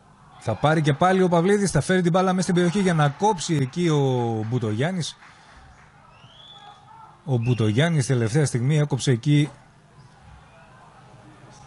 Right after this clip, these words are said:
και γλίτωσε τα δύσκολα, τα δυσκολότερα για την άμυνά του. Ο Μαυρίδης, ο οποίος είναι γρήγορος, αλλά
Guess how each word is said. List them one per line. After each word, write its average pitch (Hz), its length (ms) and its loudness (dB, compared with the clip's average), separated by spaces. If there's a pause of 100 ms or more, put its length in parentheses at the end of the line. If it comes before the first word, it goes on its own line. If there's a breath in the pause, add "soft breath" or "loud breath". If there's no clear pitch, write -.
(440)
και 123 100 0
γλίτωσε 131 520 0
τα 123 180 0
δύσκολα, 123 520 0
τα 117 100 0
δυσκολότερα 123 640 0
για 110 140 0
την 107 180 -2
άμυνά 107 340 0
του. 165 180 -4 (440)
Ο 131 80 -4
Μαυρίδης, 123 460 0
ο - 20 0
οποίος 117 280 0
είναι 131 140 0
γρήγορος, 143 440 0
αλλά 113 400 -2